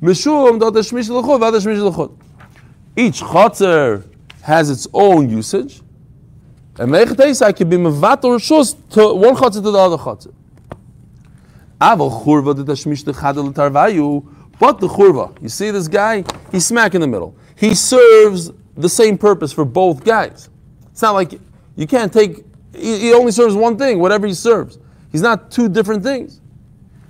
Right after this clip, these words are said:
Maybe Shmuel agrees that yesh bittul. No, there's no bittul. And then we just reverse that. V'chiyit ma b'har, and I only say by a churva,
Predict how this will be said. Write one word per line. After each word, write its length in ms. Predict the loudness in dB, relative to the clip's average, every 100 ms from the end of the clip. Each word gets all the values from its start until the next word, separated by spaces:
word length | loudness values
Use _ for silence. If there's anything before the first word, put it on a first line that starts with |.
| -10 -2
Maybe 220 | 0 2
Shmuel 2250 | 4 4 4 4 2 2 2 2 2 2 0 0 2 2 2 0 -2 -6 -2 0 2 0 -2
agrees 400 | -6 -4 -6 -4
that 240 | -6 -6
yesh 340 | -6 -4 -4 -2
bittul. 480 | -2 0 -4 -8 -12 -20 -20 -20 _
No, 180 | 0 2
there's 140 | 2 0
no 160 | -2
bittul. 300 | -2 -8 -14 -20 _ -4
And 120 | 0
then 80 | 0
we 120 | 0
just 220 | -2 -6
reverse 440 | -4 0 2 2 2
that. 260 | -2 -4 -10 -2
V'chiyit 540 | 2 2 4 4 4 0
ma 160 | 0
b'har, 400 | 2 2 4 4
and 100 | 2
I 40 | 2
only 280 | 2 0
say 200 | -2 -4
by 120 | 2 2
a 80 | 0
churva, 600 | -4 0 2 0 -4